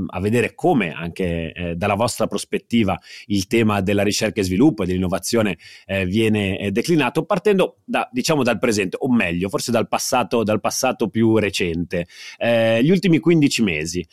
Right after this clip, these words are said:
Gli ultimi quindici mesi hanno cambiato, possiamo dire, le regole del gioco, nel bene e nel male, nella maggioranza dei settori dell'economia mondiali.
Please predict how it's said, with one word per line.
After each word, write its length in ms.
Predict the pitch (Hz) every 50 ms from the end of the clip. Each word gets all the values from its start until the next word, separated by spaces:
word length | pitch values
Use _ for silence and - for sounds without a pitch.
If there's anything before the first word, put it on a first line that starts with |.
| - - _
Gli 60 | -
ultimi 240 | 139 - 175 175 165
quindici 300 | - 175 175 147 - 170
mesi 280 | 185 196 175 180 175 - -
hanno 380 | 113 127 127 131 135 135 131
cambiato, 800 | - - 120 117 110 120 113 113 110 - - 117 113 110 104 101 -
possiamo 280 | 101 90 - 110 117
dire, 160 | 113 131 135 117
le 100 | 113 113
regole 240 | 123 120 127 117
del 160 | 107 107 104 92
gioco, 380 | 95 113 104 95 - - 85
nel 220 | 85 95 104 104 101
bene 440 | 95 117 127 131 123 110 104 98 -
e 140 | - 113 110
nel 160 | 110 107 110
male, 400 | 107 107 101 101 104 107 110 104
nella 180 | 101 98 95
maggioranza 800 | 98 107 113 113 107 95 120 117 113 113 117 120 120 110 - 110
dei 100 | 101 98
settori 360 | - - - _ - 113 110 113 117 113 98 - - - - -
dell'economia 840 | - 110 110 110 110 - 117 113 113 113 113 117 117 117 113 113 110
mondiali. 720 | 107 110 107 104 104 95 95 85 80 80 82 85 85 82